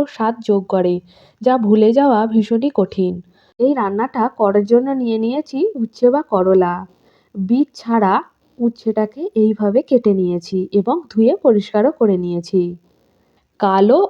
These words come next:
ও সাদা সর্ষে বেটে নিয়েছি। এই রান্নার জন্য লাগবে স্বাদ মতো লবণ, সর্ষের তেল আর কাঁচা লঙ্কা। একটা বাটির মধ্যে নিয়ে নিয়েছি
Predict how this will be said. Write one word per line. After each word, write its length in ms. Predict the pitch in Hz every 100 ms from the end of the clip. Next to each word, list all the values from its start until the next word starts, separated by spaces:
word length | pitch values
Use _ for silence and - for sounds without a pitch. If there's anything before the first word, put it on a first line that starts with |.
| -
ও 40 | 262
সাদা 400 | - 208 190 196
সর্ষে 460 | - 208 202 - 320 359
বেটে 260 | 247 190 175
নিয়েছি। 480 | 170 170 170 - 170 170 170 _ _ -
এই 100 | 240 269
রান্নার 360 | 220 190 190
জন্য 240 | 202 220 226
লাগবে 380 | 240 285 330 262 370
স্বাদ 280 | - 214 196 202
মতো 260 | 196 202 196
লবণ, 420 | 196 180 202 339 427 _
সর্ষের 520 | - 208 196 - 196 -
তেল 220 | 190 285 415 -
আর 140 | 285 -
কাঁচা 360 | - 202 196 185
লঙ্কা। 460 | 165 165 170 160 156 - _ _ _ _ _ _
একটা 280 | 233 233 285
বাটির 380 | 262 208 220 233
মধ্যে 380 | 254 269 269 233 302
নিয়ে 240 | 262 226
নিয়েছি 440 | 214 214 220 220